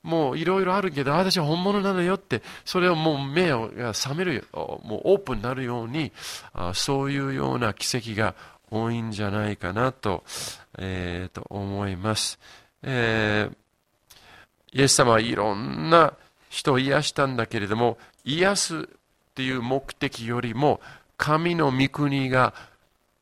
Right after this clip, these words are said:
あるのよって、存在してるのよって、本物なのよって、それを知らせるために、あの、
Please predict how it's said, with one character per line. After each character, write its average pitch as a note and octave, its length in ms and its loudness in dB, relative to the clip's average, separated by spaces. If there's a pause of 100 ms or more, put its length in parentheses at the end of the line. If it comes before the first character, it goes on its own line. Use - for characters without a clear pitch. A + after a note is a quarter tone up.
(720)
あ B2+ 160 6
る D3 100 10
の C3+ 140 10
よ D#2+ 140 4
っ - 260 -14
て、 - 140 -10 (680)
存 B2 300 4
在 B2 220 6
し - 120 4
て D3 140 2
る B2+ 120 2
の G#2 100 4
よ E2+ 140 0
っ F#2 60 -6 (240)
て、 - 140 -10 (500)
本 A#2 320 2
物 C3 240 4
な A#2 140 2
の F#2 160 -2
よ E2+ 140 0
っ - 40 -8
て、 - 140 -8
そ D3 220 4
れ F3 140 6
を B2+ 100 4
知 - 220 2
ら C#3+ 140 2
せ F3 180 0
る E3 140 -4
た E3+ 140 0
め E3 120 -4
に、 F#3+ 240 0 (380)
あ G2+ 240 -2
の、 F2 720 -4